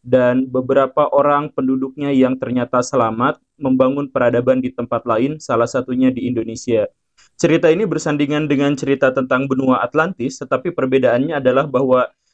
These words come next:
titik tekan cerita Atlantis itu adalah bangsa itu adalah bangsa yang beradab dan berteknologi tinggi,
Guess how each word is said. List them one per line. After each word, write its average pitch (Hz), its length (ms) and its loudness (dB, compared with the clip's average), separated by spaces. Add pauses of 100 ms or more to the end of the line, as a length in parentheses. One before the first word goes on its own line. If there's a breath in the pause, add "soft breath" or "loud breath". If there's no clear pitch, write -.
(140)
titik 175 320 -2
tekan 143 480 -2
cerita 143 400 0
Atlantis 131 480 0
itu 135 160 -2
adalah 131 400 4
bangsa 127 400 0
itu 131 160 -2
adalah 131 320 2
bangsa 131 400 -2
yang 131 240 2
beradab 127 400 2
dan 127 160 0
berteknologi 127 800 -2
tinggi, 120 480 -6